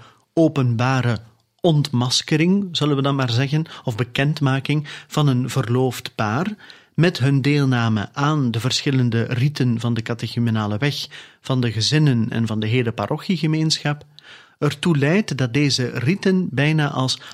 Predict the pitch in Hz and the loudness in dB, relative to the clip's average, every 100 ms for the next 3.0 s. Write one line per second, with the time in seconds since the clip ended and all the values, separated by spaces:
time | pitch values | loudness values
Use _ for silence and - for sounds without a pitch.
0 | - - 175 202 180 156 143 117 139 160 | -14 -2 0 0 0 -2 -2 -2 -2 -2
1 | 196 196 151 123 117 92 175 202 160 127 | 0 0 0 -2 -4 0 0 2 0 0
2 | 123 117 117 - 107 104 98 104 165 220 | -2 0 0 -2 -4 -4 -4 -2 -2 -4